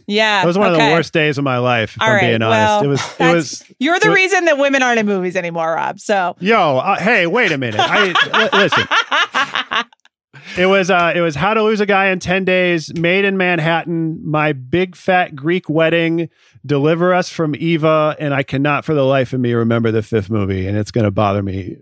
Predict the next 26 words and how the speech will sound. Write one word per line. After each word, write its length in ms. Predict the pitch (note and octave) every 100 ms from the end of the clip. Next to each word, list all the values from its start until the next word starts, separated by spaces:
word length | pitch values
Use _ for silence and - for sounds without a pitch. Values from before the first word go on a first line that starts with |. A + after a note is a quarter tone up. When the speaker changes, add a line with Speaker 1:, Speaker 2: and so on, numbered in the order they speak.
| -
Speaker 2:
for 160 | A2
a 80 | G2
long 240 | F#2+ F#2+ F#2+
time. 320 | G2 F2+ F#2
But 160 | A2
I, 320 | D3 D3+ B2+ - - - - -
I, 260 | F3+ G3 -
I 160 | F#3 G#3+
was 220 | G#3 F3
most 320 | F3+ G#3+ G3+
excited 440 | F#3 - F3+ F3+
for 120 | E3 D#3
How 140 | D#3+
to 60 | D#3+
Lose 160 | D#3
a 60 | D3
Guy 200 | D3 C#3+
in 120 | C#3
Ten 220 | C3 D3
Days. 340 | C#3+ C3+ C3 B2
I, 320 | E3 F3 E3+
too, 360 | - F#3 F3
found 340 | C#3+ E3 D#3+ D#3
it 140 | A#2+ _
sort 400 | _ - - D#3+
of 100 | C3+